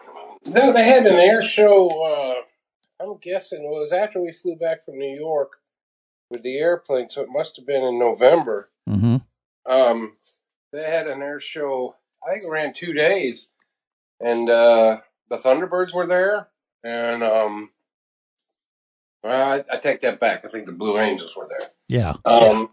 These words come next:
Speaker 2: One of those
Speaker 1: and
Speaker 2: flying, uh, groups that
Speaker 1: it
Speaker 2: are
Speaker 1: was
Speaker 2: fun to
Speaker 1: very
Speaker 2: watch.
Speaker 1: loud. It was very loud.
Speaker 2: <laughs>
Speaker 1: Very loud, Jim Folsom. It's making my ears hurt.
Speaker 2: <laughs> Okay. That's a pretty good, uh, Smokey impression.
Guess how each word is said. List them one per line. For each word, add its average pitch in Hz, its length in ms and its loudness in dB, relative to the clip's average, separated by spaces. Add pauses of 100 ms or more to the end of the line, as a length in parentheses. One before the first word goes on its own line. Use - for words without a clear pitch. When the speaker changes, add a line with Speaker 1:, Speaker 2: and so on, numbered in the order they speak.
Speaker 2:
One 170 200 4
of 151 60 6
those 123 220 6
Speaker 1:
and 117 160 -2
Speaker 2:
flying, 127 600 2 (220)
uh, 110 260 4
groups 98 680 0 (480)
that 175 80 -8
Speaker 1:
it - 40 -2
Speaker 2:
are 110 40 0
Speaker 1:
was 104 120 0
Speaker 2:
fun - 100 4
to 170 60 10
Speaker 1:
very 190 140 10
Speaker 2:
watch. 196 100 4
Speaker 1:
loud. 139 360 4
It 143 100 2
was 143 180 -6
very 175 260 6
loud. 139 400 0
Speaker 2:
<laughs> - 100 -10
Speaker 1:
Very 262 240 2
loud, 240 480 -2
Jim 196 360 -6
Folsom. 185 420 -8
It's - 160 -20
making 247 300 -16
my 214 220 -8
ears 214 360 -6
hurt. 160 240 -10 (160)
Speaker 2:
<laughs> - 80 -8
Okay. 180 580 0 (440)
That's 160 160 -4
a 185 40 2
pretty 196 220 4
good, 208 320 4
uh, 214 220 2
Smokey 226 460 2
impression. 95 540 -4